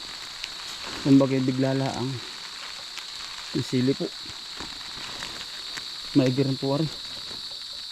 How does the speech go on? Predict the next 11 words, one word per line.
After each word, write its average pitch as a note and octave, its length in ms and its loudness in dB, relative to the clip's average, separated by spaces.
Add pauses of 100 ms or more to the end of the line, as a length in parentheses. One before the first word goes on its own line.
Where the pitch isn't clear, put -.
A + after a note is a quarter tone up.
Madami C#3+ 400 6
din D#3+ 160 6
po, F3+ 160 0
ay. F3 80 4
Mm. D3+ 320 4 (4000)
Order C3+ 320 6
po, C#3+ 160 4
ari, C#3+ 80 6
ni C#3+ 320 8
Lola C#3+ 160 8
Linda. C#3+ 320 6